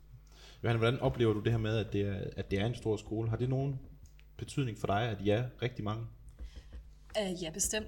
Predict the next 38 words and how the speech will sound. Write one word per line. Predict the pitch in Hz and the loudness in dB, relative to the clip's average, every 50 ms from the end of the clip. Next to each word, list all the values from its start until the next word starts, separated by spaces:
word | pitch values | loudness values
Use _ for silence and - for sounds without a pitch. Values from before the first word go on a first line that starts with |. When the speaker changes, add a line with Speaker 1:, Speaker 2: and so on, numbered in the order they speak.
| - - | -8 -12
Speaker 2:
Jeg | 208 202 | -10 -8
vil | 190 190 | -2 -2
sige, | - - 208 190 | 0 0 0 -2
det | 208 | -4
har | 190 185 | -6 -6
både | 196 196 214 233 226 | -4 -4 -4 -4 -4
fordele | - 220 220 247 247 220 196 | -4 -4 -4 -4 -4 -4 -4
og | - | -4
ulemper. | 247 269 269 240 220 202 196 - - - - - | -2 0 0 0 0 -2 -4 -6 -8 -12 -8 -6
Øh, | 202 196 190 185 185 180 | -4 -2 -2 -2 -2 -2
selvfølgelig, | - - - 226 226 247 233 | -2 -4 -4 -6 -6 -6 -8
i | 240 | -6
og | |
med, | 226 220 | -6 -4
at | 214 | -4
der | 214 | -4
er | 208 | -2
mange | 196 190 202 220 220 | -2 -2 -4 -4 -4
elever, | 226 220 262 254 233 196 185 185 196 - | -6 -6 -4 -4 -2 -4 -4 -4 -8 -8
øh, | 190 190 180 180 175 170 180 | -6 -4 -4 -4 -4 -4 -2
så | - - 262 | -2 0 0
er | |
der | 214 190 | 0 -2
rigtig | 185 190 - 214 202 | -2 -4 -4 -6 -4
meget | 180 170 170 185 196 196 - - | -2 0 0 0 -2 -4 -10 -6
pres | - - 196 - - | -4 -2 -2 -2 -2
på | - | -4
i | 196 | -6
kantinen, | 190 - 196 185 220 294 359 381 370 339 311 - - | -4 -4 -4 -2 -2 -2 -2 -4 -8 -10 -12 -10 -2
når | 247 220 196 | 0 0 2
vi | 190 196 | 2 0
skal | - - 240 | -2 -2 -2
ned | 240 233 | -2 -2
og | 208 202 202 | 0 0 0
have | 202 196 196 196 196 | -2 -2 -2 -2 -2
mad | 196 196 | 0 0
og | 254 285 277 - | -2 -2 -4 -6
frokost. | 269 277 320 330 320 - | -4 -2 -2 -2 -2 -4